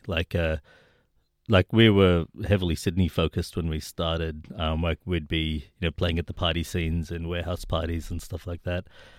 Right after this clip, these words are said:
And at the time, like, you know, people into electronic music, the only place that they were getting it was, uh, two S C R. Um, this is, you know, before the, uh, Triple J really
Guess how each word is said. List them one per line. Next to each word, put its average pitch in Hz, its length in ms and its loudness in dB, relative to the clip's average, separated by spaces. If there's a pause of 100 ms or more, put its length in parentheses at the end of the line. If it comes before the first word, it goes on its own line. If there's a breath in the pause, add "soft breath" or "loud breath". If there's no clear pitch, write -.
(440 loud breath)
And 90 360 4 (420)
at 101 100 -8
the 98 80 -6
time, 117 300 2
like, 90 140 0
you 98 60 0
know, 92 220 2 (400)
people 107 240 4
into 95 180 4
electronic 92 460 2
music, 117 520 4
the - 80 -4
only 95 200 4
place 90 300 0
that 92 100 -2
they 92 80 0
were 90 80 4
getting 113 280 4
it 85 140 0
was, 87 440 -2
uh, 87 200 4
two 95 160 4
S 87 100 0
C 92 160 2
R. 87 260 0 (640 loud breath)
Um, 82 680 4
this - 180 -4
is, 80 360 -4
you 92 100 -4
know, 85 100 0
before 85 600 -2
the, 80 160 -6 (260)
uh, 90 160 -6
Triple - 240 -6
J 82 260 -2
really 78 360 -4